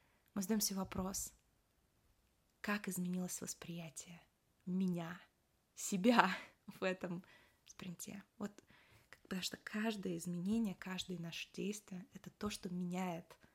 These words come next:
нас и наши отношения с собой. Благодаря спринтам мы это видим. И финальный вопрос трансформирующей рефлексии: какие новые возможности это открывает? Потому что иногда в ходе пути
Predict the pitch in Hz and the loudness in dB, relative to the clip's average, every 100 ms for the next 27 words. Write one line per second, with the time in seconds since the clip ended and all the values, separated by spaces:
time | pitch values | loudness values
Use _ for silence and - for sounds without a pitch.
0 | _ _ 190 196 285 - - 185 180 190 | _ _ 0 2 2 -2 -4 -4 -2 -2
1 | 185 - 175 - 170 165 - 185 - - | -4 -6 -6 -6 -8 -8 -10 -10 -14 -14
2 | - - - - - - 196 185 196 185 | -16 -20 -20 -20 -20 -12 -4 -2 -2 -4
3 | - 185 170 202 254 254 - _ 190 196 | -4 -4 -2 2 4 4 -2 _ -2 0
4 | - 175 180 165 175 - - - 196 202 | -2 -4 -4 -4 -10 -16 -8 -4 2 4
5 | 208 202 180 196 190 - 180 - 185 180 | 6 4 2 0 -2 -4 -6 -4 -2 0
6 | 175 - 170 208 233 - 208 190 - - | -2 -6 -6 -4 -4 -4 -6 -8 -12 -20
7 | - _ _ _ _ - 185 - 220 202 | -20 _ _ _ _ -8 -4 2 4 4
8 | 190 190 180 170 170 165 - - - 180 | 2 0 0 -2 -4 -6 -10 -12 -10 -12
9 | 175 - - 175 175 - - _ _ _ | -14 -12 -8 -6 -6 -10 -18 _ _ _
10 | _ _ - - _ - 185 185 - 175 | _ _ -20 -20 _ -4 -2 -2 -4 -6
11 | 170 202 247 311 320 _ _ _ _ _ | -2 0 0 0 -4 _ _ _ _ _
12 | _ _ - - 208 175 180 214 _ - | _ _ -6 2 2 2 -6 -10 _ -6
13 | 180 - 226 302 | -4 2 4 4